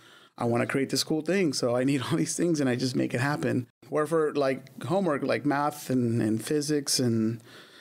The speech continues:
you know, biology and all that stuff, it was, it was like, "Okay, this is just homework. I need to, need to get good at it." Luckily,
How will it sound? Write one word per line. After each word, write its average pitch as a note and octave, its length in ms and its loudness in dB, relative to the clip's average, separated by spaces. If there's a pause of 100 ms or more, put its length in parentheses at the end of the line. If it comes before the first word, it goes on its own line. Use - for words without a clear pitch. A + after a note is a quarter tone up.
(160)
you B2+ 100 0
know, A#2+ 120 2
biology B2+ 560 0
and B2 80 2
all B2 120 2
that C3 160 0
stuff, A#2+ 540 -2 (240)
it C3+ 160 2
was, A#2 320 0 (760)
it - 60 -2
was B2 140 0
like, A#2+ 100 0
"Okay, B2 220 0
this A2+ 180 0
is A2+ 100 0
just A2 200 0
homework. B2 360 0
I A#2 60 2
need G#2 140 0
to, - 360 -4
need A#2+ 140 0
to A2+ 100 0
get G#2+ 160 -4
good A2+ 140 0
at A#2 140 0
it." - 180 0 (380)
Luckily, C3 600 0